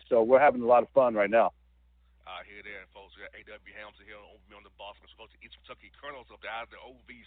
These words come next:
Speaker 2: C. Now, Coach, what's been your biggest adjustment for you going from a long-time assistant to the lead man, there, the head man in Eastern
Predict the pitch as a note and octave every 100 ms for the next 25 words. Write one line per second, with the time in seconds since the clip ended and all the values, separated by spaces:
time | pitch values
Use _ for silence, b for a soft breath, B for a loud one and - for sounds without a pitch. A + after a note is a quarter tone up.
0 | B2 C3 - b b b B2 B2+ - D#3+
1 | C#3+ C3 A#2 _ _ _ - F#3 F#3+ F3+
2 | D#3 E3 B2+ A#2 E3 B2 A2+ A2+ B2 C3
3 | B2 A#2 - _ _ A2 B2 C#3 C3+ G#2+
4 | _ F#3+ F3+ B2+ A#2 A#2+ A2 C#3 B2+ A#2+
5 | C3 C3 A2 G#2+ G2+ A2+ B2 A#2 A#2+ A2+
6 | A#2+ - G2